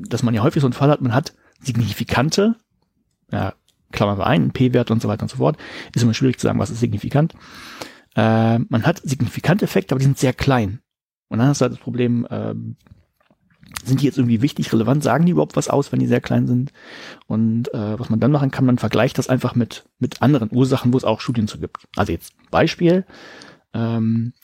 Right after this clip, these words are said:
wir nehmen den Einfluss der Dauer des Sitzens vor dem Bildschirm auf das Wohlbefinden. Ne, kann man sagen, da haben wir, haben wir jetzt ein Ergebnis, ist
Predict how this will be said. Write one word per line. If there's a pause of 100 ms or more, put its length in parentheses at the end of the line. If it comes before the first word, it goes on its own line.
(120)
wir
nehmen
den
Einfluss
der
Dauer
des
Sitzens
vor
dem
Bildschirm
auf
das
Wohlbefinden. (1120)
Ne,
kann
man
sagen,
da
haben
wir,
haben
wir
jetzt
ein
Ergebnis,
ist